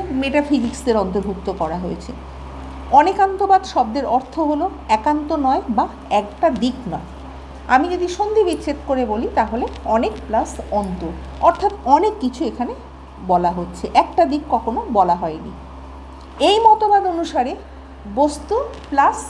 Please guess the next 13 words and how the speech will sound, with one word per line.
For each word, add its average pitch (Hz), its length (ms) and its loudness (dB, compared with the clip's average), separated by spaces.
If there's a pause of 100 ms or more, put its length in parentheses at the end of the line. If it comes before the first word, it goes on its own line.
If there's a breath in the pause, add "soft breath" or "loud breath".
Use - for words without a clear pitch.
(240)
বাস্তবতা 214 680 2 (680)
অসংখ্য 427 520 4
ধর্ম 254 360 2 (100)
বা 226 160 4 (340)
দিকের 294 300 0
সমষ্টি। - 580 -6 (100)
সুতরাং 392 360 -2 (120)
একটা 240 280 -6 (100)
বস্তু 220 300 -6 (140)
অসংখ্য 311 460 -4
দিক, 277 240 -6 (180)
দিকের 262 320 -6
সমষ্টি, 277 400 -6